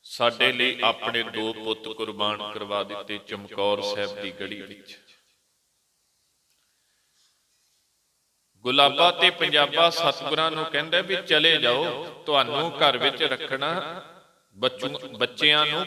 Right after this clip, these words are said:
ਕੋਲੂ ਵਿੱਚ ਪਿੜਵਾਉਣ ਦੇ ਬਰਾਬਰ ਹੈ ਤੇ ਸਾਡੇ ਤੋਂ ਨਹੀਂ ਹੋਣਾ।" ਤੇ ਮਹਾਰਾਜ ਜੀ ਨੇ ਕਿਹਾ ਸੀ ਕਿ ਪਹਿਲਾਂ ਹੀ ਅਸੀਂ ਤੈਨੂੰ ਆਖਿਆ ਸੀ, ਜਦੋਂ ਅਸੀਂ ਉੱਥੇ ਵਿਰਾਜਮਾਨ ਸੀ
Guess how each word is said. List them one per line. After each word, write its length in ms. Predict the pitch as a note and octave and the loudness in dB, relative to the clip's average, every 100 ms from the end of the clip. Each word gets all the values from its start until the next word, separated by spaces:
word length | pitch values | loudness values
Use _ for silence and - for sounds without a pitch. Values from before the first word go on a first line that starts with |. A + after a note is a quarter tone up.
| D3+ E3 | -4 -4
ਕੋਲੂ 360 | F3 G3 G3 | -2 0 0
ਵਿੱਚ 240 | E3+ - C#3 | 0 -2 -2
ਪਿੜਵਾਉਣ 640 | - C3+ B2 A#2+ A#2+ A#2+ | 0 -2 0 0 0 -2
ਦੇ 80 | A#2+ | -4
ਬਰਾਬਰ 460 | G#2+ G#2+ G#2 A#2+ | -2 -4 -4 -2
ਹੈ 80 | D3+ | -2
ਤੇ 180 | B2 F3+ | -2 -6
ਸਾਡੇ 420 | - C3 A#2+ C3+ | 2 2 4 0
ਤੋਂ 200 | C3 C3+ | -2 -6
ਨਹੀਂ 220 | A#2+ D#3+ F#3 | -4 -4 -4
ਹੋਣਾ।" 460 | D#3+ B2 G#2 A#2 - A#2+ _ _ _ _ _ _ _ _ _ _ _ _ _ _ _ _ _ _ _ _ _ _ _ _ _ _ _ _ _ _ _ _ _ _ _ - | -8 -8 -10 -16 -20 _ _ _ _ _ _ _ _ _ _ _ _ _ _ _ _ _ _ _ _ _ _ _ _ _ _ _ _ _ _ _ _ _ _ _ _ -10
ਤੇ 80 | |
ਮਹਾਰਾਜ 420 | A2+ A2+ B2+ C#3 C3 | 0 2 4 2 0
ਜੀ 100 | C3+ | -2
ਨੇ 200 | C3+ B2+ | -4 -2
ਕਿਹਾ 220 | B2+ D3 | -2 -2
ਸੀ 460 | C3 C#3+ C3 C#3+ - - _ _ _ _ _ _ _ _ _ _ _ _ _ _ _ _ _ _ - | -4 -6 -10 -16 -20 -20 _ _ _ _ _ _ _ _ _ _ _ _ _ _ _ _ _ _ -4
ਕਿ 80 | C3 | -4
ਪਹਿਲਾਂ 440 | - C#3 E3 G3 | 0 0 2 2
ਹੀ 180 | F#3+ F#3 | 2 2
ਅਸੀਂ 220 | F#3+ F3 | 0 -2
ਤੈਨੂੰ 300 | D#3+ D3+ D3+ C#3+ | -2 -4 -4 -2
ਆਖਿਆ 400 | C3+ - C#3 C#3 | -2 0 -2 -2
ਸੀ, 200 | C#3+ C3+ | -2 -4
ਜਦੋਂ 300 | A#2 B2+ C#3 | -2 -2 -2
ਅਸੀਂ 240 | C3+ C#3+ C3 | -4 -2 -4
ਉੱਥੇ 300 | C#3+ C3 A#2+ | -4 -4 -4
ਵਿਰਾਜਮਾਨ 680 | A#2 A#2+ A#2+ A#2+ B2 C3+ | 0 2 2 0 -2 -4
ਸੀ 460 | B2+ C3+ A2 B2+ | -6 -10 -10 -12